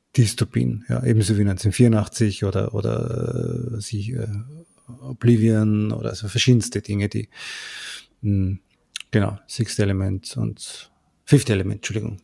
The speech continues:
genau, Sixth Sense, ja. Ja, das sind die Sachen. So, und jetzt geht's also darum, sollte man nicht irgendwie, äh,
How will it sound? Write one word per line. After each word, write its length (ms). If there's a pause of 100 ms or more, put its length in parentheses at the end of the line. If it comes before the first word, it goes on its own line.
genau, 160 (300)
Sixth 300
Sense, 280 (140)
ja. 60 (840)
Ja, 240 (480)
das 220
sind 180
die 40
Sachen. 400
So, 260
und 340
jetzt 200
geht's 200
also 160
darum, 280
sollte 380
man 260
nicht 240
irgendwie, 920
äh, 220